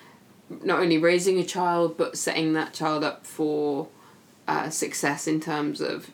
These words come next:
being able to offer them some level of financial security and,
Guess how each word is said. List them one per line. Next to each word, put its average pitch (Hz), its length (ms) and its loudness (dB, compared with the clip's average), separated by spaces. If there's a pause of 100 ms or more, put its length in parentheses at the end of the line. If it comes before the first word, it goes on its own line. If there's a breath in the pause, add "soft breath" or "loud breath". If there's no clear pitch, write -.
being 160 220 2
able 151 320 2
to 156 720 -2 (720)
offer 160 240 -2
them 147 400 -2 (340)
some 196 260 0
level 202 220 2
of 190 80 -2
financial 190 420 0
security 170 880 0 (680 soft breath)
and, 156 680 0